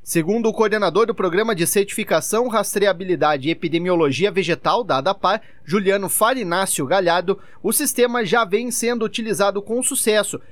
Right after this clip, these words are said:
e foi muito bem recebido por técnicos, produtores rurais e comerciantes, pois agilizou e trouxe maior confiabilidade aos procedimentos de certificação fitossanitária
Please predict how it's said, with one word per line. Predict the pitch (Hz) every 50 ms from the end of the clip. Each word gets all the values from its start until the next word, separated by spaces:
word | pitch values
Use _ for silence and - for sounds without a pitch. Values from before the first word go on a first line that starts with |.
| - - -
e | 143
foi | 135 175 180 151
muito | 147 180 262 269 294 208
bem | 262 254 233
recebido | 240 - - 233 180 175 170 143 139
por | - - 135 135
técnicos, | - 196 226 240 233 - 233 226 - - - -
produtores | - - 151 151 139 143 139 - 208 220 254 254
rurais | - 262 262 214 196 214 226 185
e | 196 208
comerciantes, | - - 196 175 190 208 208 - - 214 214 202 190 - 131 - - - - - - - - -
pois | 240 254 262 226
agilizou | 277 247 233 285 294 294 - - 202 226 240 247
e | 247
trouxe | 240 - - 185 202 220 233 - - 226
maior | 202 185 175 170 175
confiabilidade | 170 - 202 208 196 - 220 196 165 170 190 175 156 135 135 131 120 120
aos | 117 117 - -
procedimentos | - 156 143 135 - - 214 214 180 208 180 175 180 185 - 151 127 110
de | 127 123
certificação | - - 220 208 - - 254 226 - 180 - - 160 139 131
fitossanitária | - - 226 240 - 247 233 - 247 240 262 302 - - 190 175 170 160 180 180